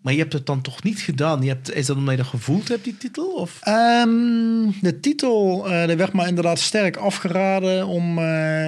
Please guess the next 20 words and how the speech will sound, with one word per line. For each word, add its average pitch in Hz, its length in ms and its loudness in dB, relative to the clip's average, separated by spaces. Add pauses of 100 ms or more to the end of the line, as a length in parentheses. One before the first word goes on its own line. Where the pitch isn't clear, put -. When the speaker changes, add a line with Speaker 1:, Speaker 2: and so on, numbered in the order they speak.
Speaker 2:
hem 160 420 -8
ook 170 240 -4
zielenmissie 190 720 2
te 196 120 -4
noemen. 185 440 -2 (540)
Eh, 143 380 0
de, 147 460 2
op 160 120 -6
een 156 80 -8
gegeven 190 160 -2
moment 196 220 0
zei 170 140 0
de 160 100 -2
uitgever, 196 540 0
zei 175 240 0
van, 160 280 -2
eh, 156 580 -4
"Ja, 180 160 -6
Bas, 170 360 -2
eh, 160 260 0